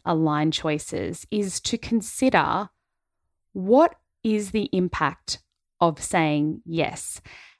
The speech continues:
And if we come back to the example that I said before, where when I was mapping out my launch dates for my new project, I could have just said, "Yep, I'm gonna n-,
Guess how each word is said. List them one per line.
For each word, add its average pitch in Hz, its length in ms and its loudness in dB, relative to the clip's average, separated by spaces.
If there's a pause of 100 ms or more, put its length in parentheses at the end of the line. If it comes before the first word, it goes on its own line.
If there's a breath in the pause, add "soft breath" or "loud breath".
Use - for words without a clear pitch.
(160)
And 214 140 6
if 226 100 4
we 254 100 6
come 269 280 4
back 247 240 4
to 185 540 4
the 196 100 4
example 185 520 2
that 185 120 4
I 160 100 4
said 160 300 0
before, 160 720 2 (420)
where 175 560 6 (380 loud breath)
when 196 180 4
I 190 140 6
was 180 180 4
mapping 208 480 0
out 170 320 4
my 160 400 2
launch 240 540 4
dates 151 420 -2
for 175 120 0
my 156 140 4
new 151 200 2
project, - 720 0 (760)
I 302 180 6
could 349 240 4
have 269 100 2
just - 220 0
said, 170 300 4
"Yep, 202 300 6
I'm 214 160 0
gonna 202 140 2
n-, 175 360 4